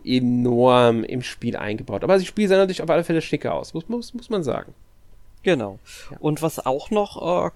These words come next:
Speaker 2: cool war, dass man in Mega Man X zwei den Mid-Air-Dash, ähm, auswählen konnte. Also die Dash-Funktion gab's ja schon in Mega Man X, aber der Mid-Air-Dash, der wurde dann, so wie ich das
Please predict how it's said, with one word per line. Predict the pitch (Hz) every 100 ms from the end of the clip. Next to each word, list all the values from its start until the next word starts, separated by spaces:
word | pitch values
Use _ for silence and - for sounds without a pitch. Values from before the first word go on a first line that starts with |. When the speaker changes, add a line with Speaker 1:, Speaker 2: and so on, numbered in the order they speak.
| -
Speaker 2:
cool | 190 185
war, | 170 175
dass | 156 -
man | 170 143
in | 147
Mega | 147 160 156 156
Man | 151 143 147 -
X | - - -
zwei | 127 127 156
den | 135 127 127
Mid-Air-Dash, | 190 - 123 117 120 113 123 - - -
ähm, | 123 117
auswählen | - 123 - 123
konnte. | - 139 160
Also | 139
die | 127 123
Dash-Funktion | 127 - 170 - 165
gab's | 139 139 160
ja |
schon | - 139 135 127
in | 120
Mega | 123 123
Man | 113 110
X, | 175 - - - - - - -
aber | - 117 127 127
der | 123
Mid-Air-Dash, | 123 180 - 175 175 180
der | - 143 139 143 131
wurde | 120 143 165
dann, | 151 147
so | 139 139
wie |
ich |
das | 147 131